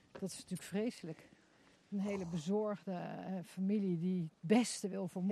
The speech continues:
Speaker 1: moeders. En dan uiteindelijk toch de verkeerde keuze maakt. Of de verkeerde keuze. Je maakt de keuze
Speaker 2: Je maakt de keuze.
Speaker 1: die je op dat moment het
Speaker 2: Ja.
Speaker 1: beste acht. Het is ook niemand, dat is aan niemand te verwijten.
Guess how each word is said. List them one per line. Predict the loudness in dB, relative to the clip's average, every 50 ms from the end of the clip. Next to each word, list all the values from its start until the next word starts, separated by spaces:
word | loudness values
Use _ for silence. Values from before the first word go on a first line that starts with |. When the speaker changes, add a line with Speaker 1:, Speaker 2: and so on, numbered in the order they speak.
| 2
Speaker 1:
moeders. | 2 0 -2 -6 -8 -10 -16 -20 -20 -20 -20 -20 -20 -20 -20 -20 -12
En | -8 -6
dan | -4 -4 -4 -4
uiteindelijk | -4 -4 -4 -6 -6 -6 -6 -8 -8 -6
toch | -4 -4 -4 -6 -10 -20 -20 -20 -20 -20 -20 -20 _ -20 -20 -20 -20 -20 -20 -20 -20 -20 -20 _ _ -10
de | -10 -6
verkeerde | -6 -6 -4 0 0 0 0 0
keuze | -2 -4 -2 -2 -2 -2 -2 -4
maakt. | -4 -2 -2 -4 -6 -8 -12 -16 -18 -16
Of | -14 -14 -12 -10
de | -10 -10
verkeerde | -10 -8 -4 -4 -2 -2 -4 -4
keuze. | -4 -2 0 0 0 0 0 -2
Je | -2 -2
maakt | -2 -2 -4 -4
de | -6 -8
keuze | -4 -2 0 0 0 0 -2 -2 -4 -4 -6 -8 -16 -20 -18 -10 -4
Speaker 2:
Je | 0
maakt | 0 0 0
de | 0 0
keuze. | 2 4 4 4 2 0 -2 -2 -6 -14 -6
Speaker 1:
die | 0 2 4 4 6
je | 4
op | 2 2 4
dat | 2 2 2 2
moment | -2 -2 -2 -2 -2 -2 -4 -4
het | -2
Speaker 2:
Ja. | 0 2 2
Speaker 1:
beste | 2 0 -2 -6 -6
acht. | -4 -4 -4 -6 -8 -20 -20 -20 -20 -20 -20 -20 -20 -20 -20 -20 -20 -20 -20 -20 -20 -20 -20 -20 -20 _ _ _ -14 -8
Het | -8 -6 -4
is | -2 -2 -2
ook | -2 2
niemand, | 2 4 4 2 0 -2 -4 -4
dat | -4 -4
is | -4 -6 -10 -8
aan | -4 -2
niemand | 0 0 -2 -2 -6 -10
te | -14
verwijten. | -10 -8 -6 -4 -4 -4 -6 -8 -12 -16